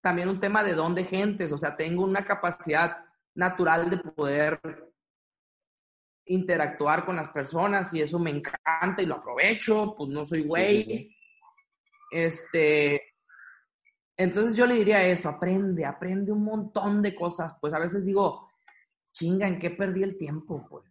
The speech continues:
Speaker 2: <laughs> Osvaldo, cada quien, cada persona traemos nuestro, nuestro costalito de aprendizaje,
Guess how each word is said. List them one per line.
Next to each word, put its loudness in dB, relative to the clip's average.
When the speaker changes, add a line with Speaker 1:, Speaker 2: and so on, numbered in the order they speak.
Speaker 2:
<laughs> -8
Osvaldo, 6
cada 2
quien, 0
cada -6
persona -4
traemos -4
nuestro, -6
nuestro -6
costalito 2
de 6
aprendizaje, -2